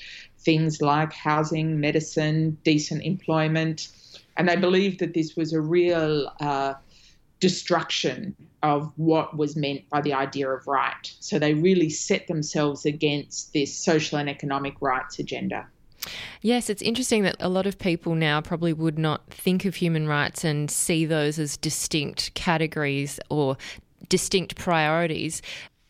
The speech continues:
Speaker 2: In terms of the Declaration of Human Rights and the negotiations that were being undertaken,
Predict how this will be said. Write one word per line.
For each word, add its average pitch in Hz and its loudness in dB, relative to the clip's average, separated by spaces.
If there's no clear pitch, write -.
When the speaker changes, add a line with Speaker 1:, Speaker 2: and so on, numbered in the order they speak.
Speaker 2:
In 240 -2
terms 240 0
of 226 2
the 180 4
Declaration 190 0
of 196 -2
Human 185 2
Rights 165 2
and 180 2
the 170 4
negotiations 175 2
that 165 2
were 160 4
being 165 0
undertaken, 160 -2